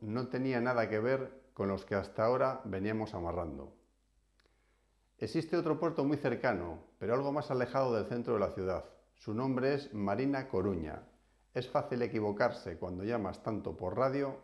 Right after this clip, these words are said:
como buscando el número de teléfono en la web. Aquí permanecimos amarrados durante ocho días.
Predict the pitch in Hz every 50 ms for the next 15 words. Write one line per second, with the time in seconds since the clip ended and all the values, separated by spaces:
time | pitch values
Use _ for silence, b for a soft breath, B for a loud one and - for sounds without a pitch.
0 | - - - - 104 95 95 95 90 90 90 - - - 123 120 123 120 117 113
1 | 107 110 117 120 123 117 110 110 101 98 85 - 98 110 120 117 - 127 120 120
2 | 117 - - - - 95 92 90 87 85 85 78 80 82 82 - - - - _
3 | _ _ _ _ _ _ _ _ _ _ _ _ _ _ _ _ _ _ _ _
4 | _ _ _ _ _ _ _ _ _ _ _ _ _ _ _ _ _ _ _ _
5 | - 110 107 113 151 151 - 151 147 147 139 131 123 117 - 151 143 135 117 110
6 | - 113 104 107 104 104 131 135 135 139 139 135 131 - - - - 104 101 98
7 | 101 101 98 90 104 107 107 107 - 98 82 80 78 71 69 69 - - - -